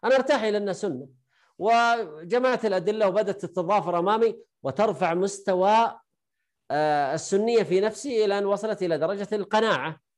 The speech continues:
فوصلت مثلًا إلى ستين في المية أنها سنة، أربعين في المية أنها واجب. على مذهب الظاهرية لو قرأت بعض الأدلة ستجد أن ال-،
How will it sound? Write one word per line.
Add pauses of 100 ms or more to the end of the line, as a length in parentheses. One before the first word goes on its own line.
(220)
فوصلت
مثلًا
إلى
ستين
في
المية (320)
أنها
سنة، (240)
أربعين
في
المية
أنها (320)
واجب. (560)
على
مذهب
الظاهرية
لو
قرأت
بعض
الأدلة
ستجد
أن
ال-،